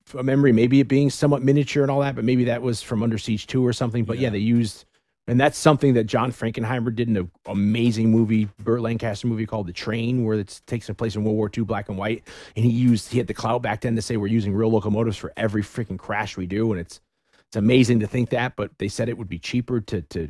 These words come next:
Speaker 1: to use a real locomotive. So it looks amazing, them, you know, freaking T-boning a bus at forty miles an hour, uh, with a, with a freight train. It, it, it comes out great. So it was just such, yeah, and it, it, it's another thing too. It's like these movies now, you know, we see, we've seen so much. We're so almost, like, desensitized to all this.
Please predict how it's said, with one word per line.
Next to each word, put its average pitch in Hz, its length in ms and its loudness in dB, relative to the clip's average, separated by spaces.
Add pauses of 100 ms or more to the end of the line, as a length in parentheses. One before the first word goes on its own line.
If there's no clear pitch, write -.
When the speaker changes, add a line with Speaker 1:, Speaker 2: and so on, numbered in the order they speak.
(100)
Speaker 1:
to 78 60 -12
use 113 320 2
a 127 60 0
real 127 160 6
locomotive. 120 500 2
So 135 180 2
it 147 40 2
looks 165 260 4
amazing, 143 640 6
them, 123 280 2 (400)
you 120 100 -2
know, 120 140 2
freaking 110 720 -2
T-boning 131 500 6
a 107 60 2
bus 131 520 0 (320)
at - 120 -10
forty 120 300 0
miles 107 360 0
an 98 80 -4
hour, 113 360 4
uh, 98 220 -2
with 110 200 0
a, 101 60 -2
with 110 140 -2
a 80 60 -6
freight 143 320 0
train. 92 420 -4
It, 113 140 -8
it, - 160 -8
it 120 100 -14
comes 143 260 2
out 131 220 2
great. 123 340 2
So 110 220 -2
it 127 60 -2
was 113 160 -2
just 127 220 -6
such, - 380 0 (920)
yeah, 170 140 0
and 190 360 6
it, - 220 2
it, 202 120 4
it's 196 140 6
another 233 240 8
thing 208 200 2
too. 233 180 4
It's 190 140 4
like 175 120 2
these 175 200 4
movies 185 400 6
now, 151 260 6
you 156 140 4
know, 143 100 6
we 139 140 4
see, - 240 -4
we've 151 120 0
seen 202 380 4
so 160 320 6
much. 170 320 4
We're 131 80 -2
so 160 240 0
almost, 143 400 4
like, 123 160 0
desensitized 180 840 0
to 190 80 -4
all 180 180 4
this. 202 320 -2